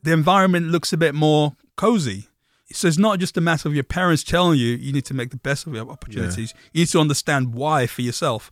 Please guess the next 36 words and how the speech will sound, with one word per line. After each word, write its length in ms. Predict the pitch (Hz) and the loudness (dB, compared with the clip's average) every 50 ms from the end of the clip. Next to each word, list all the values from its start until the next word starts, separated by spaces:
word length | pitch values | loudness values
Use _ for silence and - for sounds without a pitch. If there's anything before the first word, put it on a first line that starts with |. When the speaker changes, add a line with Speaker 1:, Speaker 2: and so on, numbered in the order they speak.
| - - | -18 -12
Speaker 2:
Yeah, 140 | 101 - - - | -12 -10 -4 0
I 120 | - 135 | 2 4
would 180 | 151 156 170 151 | 4 4 4 2
say, 360 | - - 160 147 139 127 113 | 2 2 4 4 4 4 4
I 120 | - 104 | 2 2
Speaker 1:
Yeah. 80 | 127 131 | 2 2
Speaker 2:
would 100 | 143 139 | 2 0
say 240 | - - 160 139 131 113 | 0 2 4 4 4 4
that 180 | 107 98 85 92 | 2 0 0 2
when 140 | 117 127 | 2 2
I 80 | 127 127 | 2 2
went 240 | 127 127 127 107 85 - - | 2 2 0 -2 -4 -4 -2
to 200 | 127 117 113 110 | 0 0 0 0
Nigeria, 680 | 110 107 104 104 98 90 - 120 117 117 98 90 87 | 0 0 0 -2 -2 0 2 4 4 4 4 2 0
that 100 | 92 113 | -2 -2
was 100 | 98 113 | -4 -4
probably 560 | - - 160 156 147 143 127 131 127 127 123 117 | -2 0 0 0 0 -2 -4 -2 0 0 0 0
the, 640 | 104 110 110 107 107 104 104 101 101 98 101 98 _ _ _ _ _ _ _ _ _ _ _ _ _ _ _ _ _ _ _ _ _ | 0 0 0 2 2 2 2 2 0 0 -2 -6 _ _ _ _ _ _ _ _ _ _ _ _ _ _ _ _ _ _ _ _ _
the 140 | - 101 104 | -6 -4 0
most 560 | 104 107 104 101 101 98 - - - - - - - | 2 2 2 2 2 0 -2 -6 -10 -10 -12 -14 -10
revealing 600 | - 101 110 110 95 110 113 117 110 104 101 95 95 | -4 -2 -2 0 2 2 2 2 2 2 0 -2 -2
thing. 280 | - - 110 92 82 - - - _ _ | -4 -4 -4 -4 -6 -8 -14 -20 _ _
When 160 | 123 139 156 | -2 -2 0
I, 60 | 135 | 0
'cause 240 | - - 165 175 160 | 0 2 2 2 4
I 80 | 156 127 | 2 2
grew 220 | 104 120 113 98 | 2 2 2 4
up 180 | 104 160 185 107 | 2 2 0 0
here, 140 | 107 98 - | 0 0 0
I 40 | 165 | 0
was 100 | 107 82 | -2 -4
born 240 | - - 87 85 87 | -4 -6 -6 -4 -4
here, 260 | 92 104 135 151 117 | -2 0 0 0 -2
grew 200 | 85 - 85 85 | -2 -4 -4 -4
up 140 | 82 - - | -4 -4 -4
here. 300 | 98 85 98 127 156 | -6 -4 -4 -4 -6